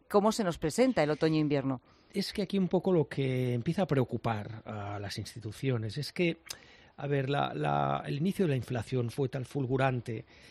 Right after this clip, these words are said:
Speaker 2: y un poco también este análisis que hacían desde el Banco Central, ¿no? Que decían, "Oye, a ver, esto al final, esto es el, la cadena de suministros, esto es la guerra de Ucrania, em,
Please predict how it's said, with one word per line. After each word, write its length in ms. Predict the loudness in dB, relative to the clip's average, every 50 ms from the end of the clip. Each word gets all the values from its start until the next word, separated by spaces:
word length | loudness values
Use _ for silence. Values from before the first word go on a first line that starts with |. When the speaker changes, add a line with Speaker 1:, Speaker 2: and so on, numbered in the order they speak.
| -20 -12 -8
Speaker 2:
y 120 | -4 -4
un 80 | -4 -2
poco 180 | -2 -2 -2
también 240 | 0 0 0 -2 -2
este 160 | -2 -4 -4
análisis 480 | -2 2 4 4 4 4 2 -2 -6 -6
que 60 | -6
hacían 240 | -8 -6 -6 -6 -6
desde 140 | -6 -6 -6
el 40 | -6
Banco 240 | -6 -8 -8 -8
Central, 460 | -10 -10 -10 -8 -6 -4 -4 -2 -2 -2
¿no? 160 | -4 -4 -4
Que 100 | -6 -6
decían, 300 | -10 -10 -12 -12 -14 -14
"Oye, 180 | -12 -12 -10 -10
a 60 | -8
ver, 120 | -8 -6
esto 260 | -6 -8 -10 -10 -12 -12
al 60 | -12
final, 460 | -12 -12 -10 -8 -6 -4 -2 -4 -4 -6 -10 -18 -20 -20 -16 -10 -8
esto 380 | -8 -8 -6 -6 -8 -6 -6
es 200 | -6 -6 -6 -4
el, 600 | -4 -2 -2 -2 -4 -4 -6 -6 -6 -6 -6 -8
la 100 | -8 -10
cadena 320 | -8 -6 -4 -4 -2 -2 -2
de 80 | -4
suministros, 880 | -6 -6 -6 -4 0 4 4 4 4 2 2 4 6 6 6 6 4 2 -4 -18 -20 -20 -14
esto 140 | -8 -6 -6
es 80 | -4
la 100 | -4 -4 -6
guerra 260 | -6 -6 -6 -6 -8
de 60 | -8
Ucrania, 760 | -8 -6 -2 0 2 2 2 4 4 6 6 6 6 4 2 0 -4 -14 -18 -12 -6
em, 400 | -4 -2 0 0 0 0 -2 -2